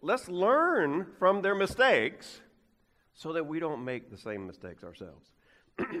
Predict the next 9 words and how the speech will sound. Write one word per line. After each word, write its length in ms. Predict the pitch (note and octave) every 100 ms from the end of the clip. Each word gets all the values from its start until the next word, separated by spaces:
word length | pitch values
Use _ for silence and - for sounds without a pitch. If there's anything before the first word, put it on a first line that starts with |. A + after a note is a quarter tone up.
| - - _ _ _ -
This 160 | A3+ -
time, 260 | G3+ E3
the 100 | D3
Israelites 460 | E3 D#3+ C3+ C3 B2+
were 100 | A#2
being 260 | A2+ C#3+
oppressed 440 | D#3+ D#3 B2+ C3+ G#2+
by, 380 | G#2+ G#2+ A#2 A#2 A2+ - -
uh, 340 | A2 G#2 G2